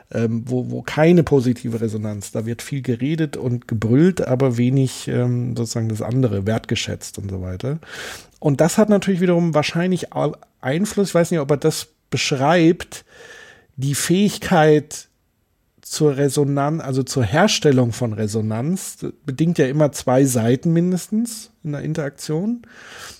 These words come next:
Und das heißt, ich muss das ja auch lernen. Und wenn ich natürlich in einem Hafen bin, der schon gekappt ist an Resonanzdrähten,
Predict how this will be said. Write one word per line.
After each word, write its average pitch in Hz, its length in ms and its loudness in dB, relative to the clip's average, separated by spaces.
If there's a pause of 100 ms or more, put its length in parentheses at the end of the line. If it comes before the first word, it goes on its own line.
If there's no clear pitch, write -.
(200)
Und 147 140 -4
das 143 120 2
heißt, 160 200 2
ich - 100 -2
muss 170 200 2
das - 120 -6
ja - 140 0
auch 185 200 4
lernen. 120 520 2
Und 117 80 0
wenn 131 100 2
ich 131 60 0
natürlich 147 340 -2
in 147 100 -2
einem 127 220 0
Hafen 165 500 2
bin, 156 520 0
der 139 260 2
schon 143 560 0
gekappt 160 560 -2
ist - 400 -4
an 131 380 -4
Resonanzdrähten, 135 1300 -2